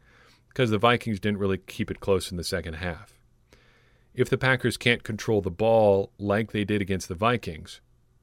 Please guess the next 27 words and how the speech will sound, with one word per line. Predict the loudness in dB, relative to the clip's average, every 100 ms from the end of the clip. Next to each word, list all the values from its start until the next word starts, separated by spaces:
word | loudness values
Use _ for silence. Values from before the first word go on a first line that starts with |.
| _ _ _ _ _ _ _ _ _ _ -2
I | 0
think | 2
there's | 0 -2
a | 0
good | 0 0
chance | 0 0 -2
that | -6 -4
this | -4
could | -2 -4 0
be | -2
an | 0
actual | 0 -2 -4 -10 -8 -8
shootout. | -6 -2 0 -2 -8 _ _ _ _ _ _ _ _ _ _ _ _ _ _ _ _ _ _ 2
I |
like | 4 4
the | 2
Packers' | -2 -2 -2 -4
chances | 0 0 -2 -6
being | 0 2
at | 2 0
home, | 0 0 -4 -10 _ _ _ _ _ _ _ _ _ _ _ _ _ _ _ -8
seeming | -2 0 0
to | 0
be | 0
a |
cohesive | 0 0 0 0 -4 -6 -4
team, | -4 -4 -8